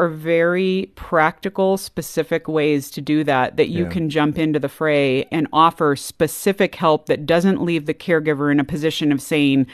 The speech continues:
Speaker 1: "Oh, can I make another ask? Can I put another need out there?" 'Cause we feel super awkward about doing that. But there are great ways to jump
Speaker 2: Yeah.
Speaker 1: in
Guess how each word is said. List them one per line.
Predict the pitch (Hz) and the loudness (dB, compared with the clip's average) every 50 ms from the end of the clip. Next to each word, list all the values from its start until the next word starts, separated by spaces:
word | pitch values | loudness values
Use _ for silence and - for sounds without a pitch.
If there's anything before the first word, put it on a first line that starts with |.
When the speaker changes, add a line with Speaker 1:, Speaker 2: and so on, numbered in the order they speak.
| - - - - - - - _ | -8 -20 -20 -20 -20 -20 -12 _
Speaker 1:
"Oh, | - 165 160 151 139 131 - | -2 0 2 2 2 0 -4
can | - - 156 | -6 -4 -2
I | 147 143 | 0 0
make | 143 143 139 - | 0 0 0 0
another | 160 143 139 135 131 131 - | -2 -2 0 0 0 0 0
ask? | 131 131 127 135 135 - - - - | 0 2 2 2 0 -2 -6 -10 -8
Can | - 139 | -6 -4
I | 139 135 | -4 -6
put | - - 160 143 | -4 -4 -4 -2
another | 147 131 139 139 139 135 139 | 0 0 0 0 0 0 2
need | 135 131 135 135 131 123 135 | 2 2 2 2 0 -2 -2
out | 131 139 139 - | -2 -2 -4 -2
there?" | - 135 127 123 127 127 - - - - | -2 0 0 0 0 -4 -8 -16 -20 -10
'Cause | - - 165 | -8 -6 -2
we | 156 151 | -2 -2
feel | 139 - 156 151 143 131 | 0 2 2 2 2 2
super | - - - 156 - 131 - | 0 -2 -6 -4 -2 -2 0
awkward | - 143 143 - - 139 139 131 | 0 0 0 0 -2 -4 -2 -2
about | 127 131 131 - - | 0 0 -2 -2 -2
doing | 151 147 139 143 139 | 0 0 2 2 2
that. | 131 131 127 127 - - - - - - - - | 2 0 -2 -2 -4 -8 -14 -20 -20 -20 -12 -8
But | - 156 - | -8 -2 0
there | 147 139 | 0 0
are | 131 | 2
great | 131 143 135 - - | 2 0 0 0 0
ways | 143 135 127 - | 0 -2 -2 -4
to | - 139 | -2 0
jump | 147 - - 127 - | 2 2 4 2 2
Speaker 2:
Yeah. | 139 131 | 0 0
Speaker 1:
in | 123 127 135 | -2 -2 -2